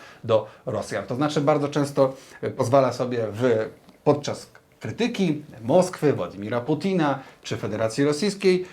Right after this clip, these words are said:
y, często potrafi powiedzieć coś, co jednak zaprzecza wcześniejszym tezom. Na przykład taka wypowiedź, chyba nawet też tutaj ją cytowaliśmy,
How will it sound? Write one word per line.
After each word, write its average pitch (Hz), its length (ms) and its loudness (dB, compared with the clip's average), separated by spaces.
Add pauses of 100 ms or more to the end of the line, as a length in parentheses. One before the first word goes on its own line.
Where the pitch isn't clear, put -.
(160)
y, 120 80 0
często 190 320 4
potrafi 151 340 -2
powiedzieć 151 460 -4
coś, 160 200 0
co 127 160 -8
jednak 135 280 -2
zaprzecza 127 380 -2
wcześniejszym 123 540 -4
tezom. 160 280 2
Na 151 80 2
przykład 143 440 0
taka 135 260 0
wypowiedź, 143 460 0
chyba 233 300 2
nawet 151 280 0
też 175 160 -6
tutaj 131 220 -4
ją 135 120 0
cytowaliśmy, 147 720 0